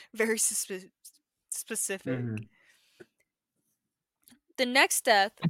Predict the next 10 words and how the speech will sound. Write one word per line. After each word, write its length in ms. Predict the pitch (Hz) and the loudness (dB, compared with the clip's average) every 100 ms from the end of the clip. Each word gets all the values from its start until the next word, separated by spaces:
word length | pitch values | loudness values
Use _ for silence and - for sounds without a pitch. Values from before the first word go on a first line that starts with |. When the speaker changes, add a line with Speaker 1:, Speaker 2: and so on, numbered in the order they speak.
| 170 | 0
Speaker 1:
the 100 | 254 | -4
sources 600 | - 220 - 202 - - - | -2 -2 -2 -4 -6 -8 -12
conflict 500 | 226 208 190 160 - | -14 -6 -6 -6 -8
on 240 | 175 185 185 | -6 -6 -4
the 240 | 170 151 | -4 -6
logistics. 1000 | 151 180 170 139 - - - - - - - _ _ _ _ _ _ | -10 -12 -10 -10 -12 -14 -20 -14 -12 -12 -16 _ _ _ _ _ _
Some 640 | - - - - 233 247 320 | -6 0 0 4 6 4 0
say 260 | - 320 | 0 2
six 400 | 320 - 285 - | 2 0 -2 -4
months, 380 | 247 226 262 | -4 -4 -4